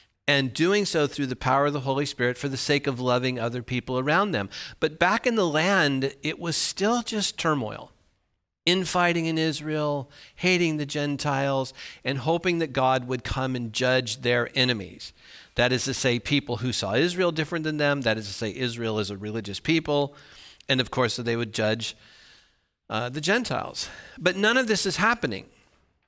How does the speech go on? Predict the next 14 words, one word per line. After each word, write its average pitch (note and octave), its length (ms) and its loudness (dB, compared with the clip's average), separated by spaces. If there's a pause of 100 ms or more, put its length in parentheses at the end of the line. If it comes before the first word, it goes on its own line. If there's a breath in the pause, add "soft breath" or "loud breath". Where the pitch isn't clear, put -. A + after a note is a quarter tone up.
(800)
And D3 180 2
so E3+ 180 4
people G3+ 320 2
are E3+ 60 4
misunderstanding E3+ 840 2
Jesus, B2 420 0
and C#3+ 140 2
this D3 160 2
is D#3 100 -8
why B2 200 4
he C#3+ 120 0
says A2+ 280 2
to A#2 60 -6
them, B2 220 2